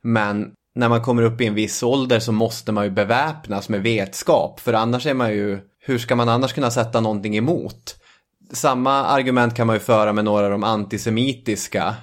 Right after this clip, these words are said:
eh, figurerna som förekommer i Tintin-albumen. Blumenstein, som är mer den mystiska stjärnan, en stereotyp girig och stornäsad amerikansk judisk kapitalist. Alltså, om man inte säger att det här är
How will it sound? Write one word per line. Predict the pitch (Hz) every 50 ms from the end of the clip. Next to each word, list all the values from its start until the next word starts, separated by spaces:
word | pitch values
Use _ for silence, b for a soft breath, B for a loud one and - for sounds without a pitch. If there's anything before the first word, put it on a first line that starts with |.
| - -
eh, | - 92 95 98 - 123 - - -
figurerna | 127 110 104 101 98 98 95 95 95 98 95
som | 95 113 107 95
förekommer | - 110 101 98 101 95 - 107 104 101 101 95 92 98 110 B B B B B B
i | B 107 104 98 98 101 101 - - -
Tintin-albumen. | - 117 107 98 95 98 101 98 95 95 95 101 98 98 92 92 98 98
Blumenstein, | 95 113 123 127 127 127 120 113 104 107 107 - - - - 110 98 95 95 98 101
som | - 113
är | 104
mer | 104 104 101
den | 101 104 104
mystiska | 104 101 - - - 101 - - 101
stjärnan, | - 110 104 101 101 101 107 107 101 104 107
en | 101
stereotyp | - - 113 107 101 98 98 104 98 98
girig | 101 107 104 101 101 98 101 95 101
och | 98
stornäsad | - - 120 107 101 98 98 98 98 92 - - 101 95 98
amerikansk | - 107 104 98 95 - 110 107 101 95 - 110
judisk | 104 101 101 101 95 -
kapitalist. | - 104 - 117 110 107 104 110 117 110 117 - - - - - - B B B B B B B B B
Alltså, | B 117 120 117 - 127 117 110 107 101 - - _ _ _ - _ _ _ _ _ _ _ _
om | - 147
man | 151 147 139
inte | 120 113 120
säger | 117 151 143 131 120
att | 113 113 117 - -
det | 117
här | 101 104 113 131 151 147 131
är | 82 110 117 107 101 101 104